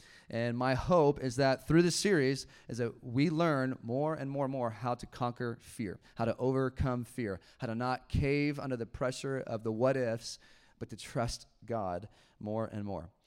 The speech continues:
And last week, I emphasized the authority that Jesus has over this spirit of fear. Do you guys believe that Jesus has all authority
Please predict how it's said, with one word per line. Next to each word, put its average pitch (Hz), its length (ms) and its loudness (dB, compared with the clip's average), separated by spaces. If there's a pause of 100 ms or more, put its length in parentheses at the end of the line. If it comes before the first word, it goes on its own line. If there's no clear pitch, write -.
(400)
And 117 160 -2
last 151 320 4
week, 156 340 2
I 131 360 4
emphasized 143 920 2
the 143 120 -4
authority 165 640 2
that 113 160 -2
Jesus 143 340 -2
has 131 560 0
over 143 300 2
this 127 240 -2
spirit 135 320 0
of 131 80 -4
fear. 131 340 2
Do 98 60 -2
you 113 40 -4
guys 131 180 4
believe 139 240 2
that 123 100 0
Jesus 131 220 -2
has 127 140 0 (100)
all 156 440 8
authority 170 500 4